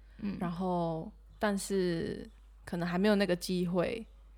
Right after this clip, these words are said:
Speaker 2: 去进入那个状态或是那个环境，就是我，
Speaker 1: 比如说？
Speaker 2: 就是说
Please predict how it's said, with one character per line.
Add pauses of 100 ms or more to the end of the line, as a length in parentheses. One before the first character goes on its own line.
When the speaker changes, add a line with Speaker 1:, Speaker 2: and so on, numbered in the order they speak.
(500)
Speaker 2:
去 (600)
进
入
那
个 (280)
状
态
或
是
那
个
环 (100)
境， (180)
就
是
我，
Speaker 1:
比
如
说？ (100)
Speaker 2:
就
是
说